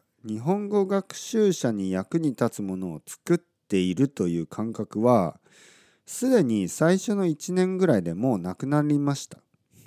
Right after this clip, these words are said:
<laughs> まあまあ、最初の一年ぐらいはね、やっぱり日本語学習者の皆さんのためにとか、本当に、まあ、思ってたんですよ。で、そのために、まあ、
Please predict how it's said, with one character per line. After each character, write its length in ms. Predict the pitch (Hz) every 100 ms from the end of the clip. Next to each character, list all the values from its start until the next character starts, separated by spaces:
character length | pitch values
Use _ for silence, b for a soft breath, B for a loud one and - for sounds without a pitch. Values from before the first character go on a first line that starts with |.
| _
<laughs> 1080 | - - - 202 165 - - - - 208 185
ま 140 | 135 120
あ 40 |
ま 100 | 90
あ、 60 | - B B _
最 240 | - 240
初 140 | - 359
の 100 | 262
一 200 | 226 247
年 180 | 254
ぐ 80 | 247
ら 100 | 233
い 40 | 110
は 100 | 92
ね、 180 | 90
や 100 | 92
っ 40 | 107
ぱ 140 | - 202
り 440 | 139 127 107 85 - _ _ _ _
日 120 | 123
本 160 | 143 202
語 120 | 208
学 220 | - 190
習 260 | - 392 392
者 140 | -
の 140 | 156 127
皆 240 | 127 160
さ 120 | 190
ん 40 | 165
の 100 | 131
た 140 | 117
め 140 | 135 156
に 180 | 135
と 100 | 104
か、 240 | 85 85 78
本 240 | - 143 147
当 100 | 156
に、 200 | 135 - _
ま 120 | 139 110
あ、 80 | -
思 220 | 135 165
っ 80 | 220
て 200 | - 104
た 120 | 85
ん 100 | -
で 80 | -
す 100 | -
よ。 160 | - _ _ _
で、 340 | - 135 131 127
そ 160 | -
の 120 | 156 165
た 120 | 170
め 120 | 165
に、 320 | 120 110 101
ま 280 | 101 95
あ、 60 | -